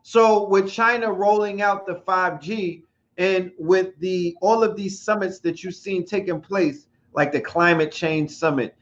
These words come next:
the G twenty summit, the Davos twenty twenty, where Prince Charles was a, a, a presenter, the same Prince Charles who said that he had coronavirus last week,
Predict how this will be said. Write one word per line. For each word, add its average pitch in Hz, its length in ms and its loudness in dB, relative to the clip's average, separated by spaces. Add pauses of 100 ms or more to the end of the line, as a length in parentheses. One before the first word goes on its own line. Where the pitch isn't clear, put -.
(200)
the 139 100 2
G 175 320 0
twenty 185 380 2
summit, 143 500 -2 (260)
the 147 80 2
Davos 180 680 4
twenty 185 360 0
twenty, 185 380 0
where 151 180 2
Prince 190 380 -4
Charles 180 440 4
was 156 440 2 (460)
a, 151 40 2
a, 156 380 4
a 139 100 -2
presenter, 175 600 2
the 143 120 0
same 226 360 0
Prince 220 300 0
Charles 208 480 4 (340)
who 214 140 2
said 208 280 0
that 185 120 4
he 208 160 -2
had 190 240 2
coronavirus 175 920 0
last 180 340 -2
week, 156 320 -4